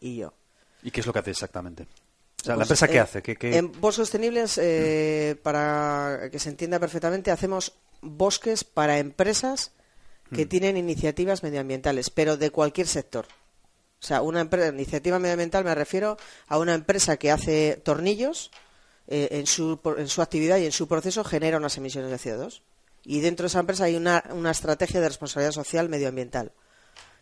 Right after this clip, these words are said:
Speaker 1: Entonces, nosotros emitimos tantas toneladas de C O dos, vamos a intentar reducirlas, pero lo que no se puede reducir, vamos a compensarlo.
Speaker 2: Vale.
Speaker 1: Y entonces
Speaker 2: O sea,
Speaker 1: ahí
Speaker 2: es la cuenta,
Speaker 1: entramos
Speaker 2: es la cuenta de la,
Speaker 1: nosotros.
Speaker 2: es la cuenta de la vieja, ¿no?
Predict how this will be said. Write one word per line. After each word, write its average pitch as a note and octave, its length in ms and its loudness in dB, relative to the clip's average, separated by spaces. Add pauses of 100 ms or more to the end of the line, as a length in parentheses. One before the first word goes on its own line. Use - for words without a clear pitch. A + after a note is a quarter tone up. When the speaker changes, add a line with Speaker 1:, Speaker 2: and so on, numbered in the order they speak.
Speaker 1:
Entonces, C3 360 -6
nosotros B2+ 420 -10
emitimos C3+ 640 -4 (220)
tantas C#3 340 -2
toneladas D3 400 2
de D3 80 0
C C#3+ 160 -4
O D3 40 -2
dos, F#3+ 300 -2 (420)
vamos D3+ 260 2
a D#3 60 0
intentar D3+ 440 2
reducirlas, G3+ 920 0
pero C3 140 -2
lo B2 140 -4
que C3+ 120 -6
no C#3 100 -8
se D3 140 -4
puede D3 260 2
reducir, D3 540 0 (120)
vamos D#3 280 -2
a D3 60 -4
compensarlo. B2+ 760 -8 (720)
Speaker 2:
Vale. E2+ 240 -8 (380)
Speaker 1:
Y D3 60 -4
entonces D#3+ 360 0
Speaker 2:
O - 20 -6
sea, E3+ 100 -2
Speaker 1:
ahí B2 80 4
Speaker 2:
es D3+ 100 6
la C3+ 80 8
cuenta, F3+ 120 8
Speaker 1:
entramos F#3 200 6
Speaker 2:
es D3+ 80 2
la E3 100 10
cuenta E3 200 10
de E3 40 12
la, D3+ 60 12
Speaker 1:
nosotros. - 140 6
Speaker 2:
es D3+ 80 4
la E3 80 10
cuenta F3 240 6
de D#3+ 60 8
la C3 100 8
vieja, A#2+ 340 2
¿no? D3 160 -4